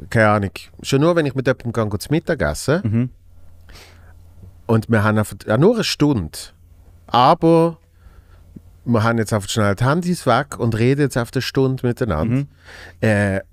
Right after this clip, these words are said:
Speaker 1: dann ist es eben zum Beispiel bei einem alten Kollegen von mir oder so, dann ist das mega viel wert, auch wenn ich den
Speaker 2: Mega.
Speaker 1: dann ein halbes Jahr nicht gesehen habe
Speaker 2: Mhm.
Speaker 1: oder ein halbes Jahr nicht wird gesehen.
Speaker 2: Mhm.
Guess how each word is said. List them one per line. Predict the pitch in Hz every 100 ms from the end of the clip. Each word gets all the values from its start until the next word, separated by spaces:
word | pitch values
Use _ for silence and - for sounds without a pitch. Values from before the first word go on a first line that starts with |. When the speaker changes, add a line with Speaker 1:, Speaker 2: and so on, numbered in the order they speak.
| -
Speaker 1:
dann | 120 117
ist |
es | 127
eben | 123 -
zum | 95
Beispiel | - 101
bei | 101
einem | 95 90 90 -
alten | - 101 -
Kollegen | - 85 101 131
von | - 110
mir | 73 71
oder | 82 92
so, | - 71 120 - - - - - - -
dann | 113
ist | 110
das | -
mega | 82 101 156 156
viel | - 120
wert, | 98 123 120 -
auch |
wenn | 104
ich | 127
den | -
Speaker 2:
Mega. | 113
Speaker 1:
dann | 117 117 - -
ein | - 98
halbes | 117 135 -
Jahr | 123 123
nicht | 127 127
gesehen | - 147 135 131
habe | 123 131 123
Speaker 2:
Mhm. | 113 117
Speaker 1:
oder | - 107
ein | 107
halbes | 123 120 -
Jahr | 117
nicht | 113 127 -
wird | 123 127 -
gesehen. | - 101 110 117
Speaker 2:
Mhm. | 113